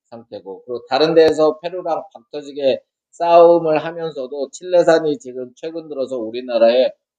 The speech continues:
엄청난 물량 공세와 마케팅을 하고 있거든요. 엄청나게 좋은 품질의 엄청나게 싼, 어, 그런 칠레산 블루베리 생과가 저희 겨울 동안 지금 엄청나게 팔리고 있는 걸 보면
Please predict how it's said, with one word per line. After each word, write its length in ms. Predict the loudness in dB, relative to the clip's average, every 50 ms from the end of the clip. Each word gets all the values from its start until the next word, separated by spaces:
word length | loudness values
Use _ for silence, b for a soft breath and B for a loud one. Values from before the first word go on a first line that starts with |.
| _ _
엄청난 1080 | _ -12 -10 -10 -14 _ -12 -12 -12 -12 -8 -2 0 0 2 0 -2 -6 -8 -12 -14 -12
물량 420 | -8 0 4 4 4 4 2 -4
공세와 520 | -8 -12 -14 -12 -8 -2 2 4 4 4
마케팅을 600 | 2 0 -4 -6 _ -18 _ _ -20 -18 -18 -16
하고 220 | -16 -16 -16 -16 -20 -20
있거든요. 540 | _ _ -20 _ _ _ -16 -14 -16 -16 _ _ _ _ _ _ _
엄청나게 720 | -8 -8 -8 -4 -4 -6 -6 -2 0 0 2 4 2 2 0
좋은 340 | -2 -4 -2 -2 -2 -4 -6 _
품질의 540 | _ -20 -14 -14 -12 -8 -6 -4 -6 -6 -6 _ _ _
엄청나게 680 | -16 -16 -14 -8 -8 -8 -6 -6 -4 -2 0 2 2 0
싼, 480 | 0 -6 -6 0 0 0 0 0 -6 _ _ _ _ _ _ _ _ _ _ _ _ _ _ _ _ _ _ _
어, 400 | -8 -6 0 2 2 2 2 0
그런 220 | -2 -2 -2 -2 -2
칠레산 580 | -6 -8 0 4 4 6 6 4 2 2 -4 -10 _
블루베리 440 | -14 -10 -10 -4 -2 0 2 2 0
생과가 540 | 0 -6 -10 -8 -8 -2 2 2 2 2 0
저희 340 | -4 -10 -8 -8 -8 -8 -10 _
겨울 280 | -6 -4 -2 -2 -2 -2
동안 320 | -6 -12 -12 -12 -14 -16 -16 _
지금 380 | -20 -20 -16 -14 -14 -14 -14 -16 _ _ _
엄청나게 640 | -20 -20 -12 _ -12 -10 -8 -4 -2 -2 -2 -2 _
팔리고 320 | -12 -12 -12 -12 -10 -12
있는 200 | -12 -12 -16 -16
걸 160 | -14 -14 -14 -14 _ _
보면 400 | -18 -12 -8 -2 -2 -2 -2